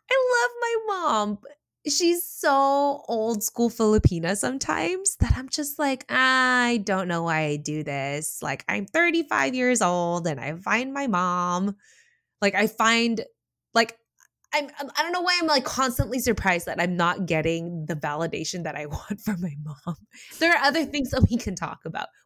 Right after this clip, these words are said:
We can chismis together. You know, that's good. Um, but validation on some, like, nuanced things, I'm just like, "No, I'm not gonna get it from her."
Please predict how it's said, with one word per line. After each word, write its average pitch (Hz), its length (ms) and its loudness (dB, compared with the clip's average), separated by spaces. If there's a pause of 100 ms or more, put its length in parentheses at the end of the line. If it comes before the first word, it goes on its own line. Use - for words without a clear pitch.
We 247 80 -4
can 269 220 -8
chismis 254 600 -6
together. - 540 -6 (100)
You 240 140 -4
know, 240 100 -8
that's 302 260 -2
good. - 400 -6 (400)
Um, 180 440 2 (640)
but 226 180 -4
validation 247 720 0
on 220 200 0
some, 196 200 -4
like, 185 240 -2
nuanced 226 760 4 (680)
things, 269 640 -6 (160)
I'm 285 160 0
just - 140 -2
like, 240 180 -4
"No, 156 160 -2
I'm 156 80 -6
not 151 180 -4
gonna 143 140 -4
get - 140 -8
it - 80 -10
from - 120 -6
her." 170 160 -2